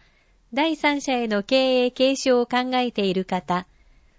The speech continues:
農業分野への参入を希望する企業などを対象とした相談窓口として、茨城県農業参入等支援センターを新たに開設しました。当センターでは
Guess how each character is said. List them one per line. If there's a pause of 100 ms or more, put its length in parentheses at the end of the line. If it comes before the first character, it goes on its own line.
(100)
農
業
分
野
へ
の
参
入
を
希
望
す
る
企
業
な
ど
を
対
象
と
し
た
相
談
窓
口
と
し
て、 (600)
茨
城
県
農
業
参
入
等
支
援
セ
ン
タ (140)
ー
を
新
た
に
開
設
し
ま
し
た。 (1080)
当
セ
ン
タ
ー
で
は